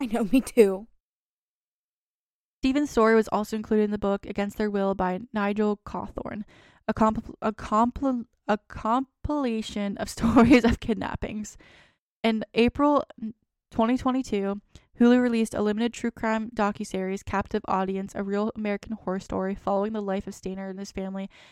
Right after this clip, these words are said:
Speaker 2: and how the kidnapping impacted their lives. Particular attention was paid to the events that impacted the life of Cary Stainer. The docuseries focused heavily on the miniseries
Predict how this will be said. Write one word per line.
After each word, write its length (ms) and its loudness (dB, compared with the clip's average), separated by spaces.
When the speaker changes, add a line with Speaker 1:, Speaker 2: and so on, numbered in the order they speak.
Speaker 2:
and 100 -8
how 180 0
the 80 0
kidnapping 640 -4
impacted 420 -6
their 120 -2
lives. 420 -8
Particular 440 4
attention 380 0
was 100 -2
paid 260 0
to 60 -18
the 80 0
events 300 -2
that 60 -12
impacted 480 -4
the 120 -4
life 280 -4
of 160 -14
Cary 260 -4
Stainer. 420 -16
The 80 4
docuseries 540 0
focused 300 -2
heavily 260 -2
on 100 -4
the 60 -8
miniseries 680 -6